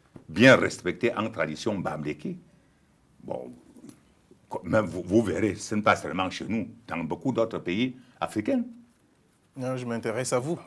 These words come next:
Speaker 1: Voilà.
Speaker 2: Donc, je
Speaker 1: Alors,
Speaker 2: parle de chez vous.
Speaker 1: donc, c'est ça, c'est après un délai qu'on récupère pour garder dans les cases sacrées, avec tout ce que ça comporte comme rite. Voilà.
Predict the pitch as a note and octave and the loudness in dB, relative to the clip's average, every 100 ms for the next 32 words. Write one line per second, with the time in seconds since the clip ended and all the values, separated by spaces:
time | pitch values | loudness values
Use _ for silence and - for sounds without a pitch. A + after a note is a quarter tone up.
0 | - - F#2+ C3 C#3+ B2 - D3+ E3 - | -2 4 6 8 6 6 4 8 8 12
1 | C#3+ C#3 A#2+ B2 C#3 D3 G#2 B2 C#3+ - | 12 12 6 2 4 8 10 10 8 0
2 | F2+ C3 C#3+ C3 - - C3+ F#2 G#2 A#2 | 2 2 2 -2 -2 6 6 6 4 4
3 | A#2+ F2+ E2+ G#2+ C3 F2 D#2 - - G#2+ | 4 4 4 4 4 2 0 -6 0 4
4 | A2+ A#2 - - _ - A#2+ G#2+ F2+ D#2+ | 4 2 -6 -20 _ 0 4 6 6 4
5 | F2+ G#2+ - G#2+ G#2+ D#2 - G#2 F#2+ F#2 | 4 2 4 2 4 2 4 4 2 -2
6 | - - - - _ _ _ _ - D2 | -4 -4 -10 -14 _ _ _ _ -8 -2
7 | G2+ G2+ A2 - D2 F#2 D2 D2+ C#2+ F#2 | -2 0 -2 -2 -4 -2 -4 -6 -4 -4
8 | F2+ F2+ F#2 C#2 E2 - - - _ _ | -4 0 0 0 -8 -10 -20 -20 _ _
9 | _ _ _ - B1 | _ _ _ -14 -14